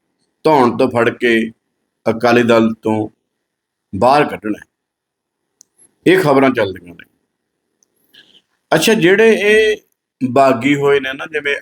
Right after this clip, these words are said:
ਆਲੀ ਹੋ ਗਿਆ, ਕੁੜੀ ਮਾਰ ਬੀਬੀ ਜੰਗੀਰ ਕੌਰ ਹੋ ਗਈ, ਦੋ ਚਾਰ ਹੋਰ ਨੇ, ਜਿਵੇਂ ਚੰਦੂ ਮਾਜਰਾ, ਉਹ ਪਟਿਆਲਾ, ਫਵਾਦ ਵਾਲੀ ਬੋਲੀ ਬੋਲਦਾ ਹੈ, ਥਾ,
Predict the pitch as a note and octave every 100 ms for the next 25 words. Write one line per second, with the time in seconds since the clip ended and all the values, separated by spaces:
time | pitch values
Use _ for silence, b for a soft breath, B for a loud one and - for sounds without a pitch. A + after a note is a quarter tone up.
0 | B2+ B2 B2+ C3 B2 B2 A#2+ B2 A#2+ A#2+
1 | A#2 _ B2+ B2 B2+ A#2+ A#2+ A2+ A2+ G#2+
2 | A#2 A2+ G#2+ A2+ A#2 A2 A2+ A2+ G#2+ G#2+
3 | A2 A2 G#2+ _ _ _ _ _ _ _
4 | _ _ _ _ _ _ _ - A2+ F3
5 | G3 F#3 F3 E3+ E3 E3 D#3+ D#3 _ _
6 | _ _ _ _ _ _ _ - B2+ C3+
7 | C#3 C3 C3 C3 B2+ B2 B2 A#2+ A#2+ -
8 | _ _ _ _ _ - A2 A2+ B2 A#2+
9 | A#2+ A#2 - _ _ _ _ _ _ _
10 | _ A2+ B2 C#3 D#3+ D3 C3+ B2 A#2+ B2
11 | A#2 A#2 A2+ A2+ A2+ - _ _ - B2
12 | C3 C#3 C3 B2+